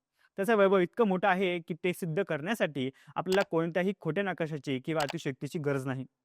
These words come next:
मराठ्यांनी अर्ध्याहून अधिक भारतावर आपला दरारात निर्माण केला. हे सत्य इतकंच दिमागदार आहे की त्यात जैसलमेरसारख्या एखाद्या राज्याचा समावेश चुकीच्या पद्धतीने करण्याची आवश्यकता नाही. उलट अशा चुकांमुळे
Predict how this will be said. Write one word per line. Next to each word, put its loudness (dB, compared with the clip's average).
मराठ्यांनी 4
अर्ध्याहून 4
अधिक 2
भारतावर -2
आपला 0
दरारात 0
निर्माण -6
केला. -6
हे 0
सत्य -4
इतकंच 0
दिमागदार 0
आहे -2
की -6
त्यात 4
जैसलमेरसारख्या 0
एखाद्या -2
राज्याचा -2
समावेश -2
चुकीच्या -6
पद्धतीने -2
करण्याची -4
आवश्यकता -4
नाही. -6
उलट 6
अशा 4
चुकांमुळे 4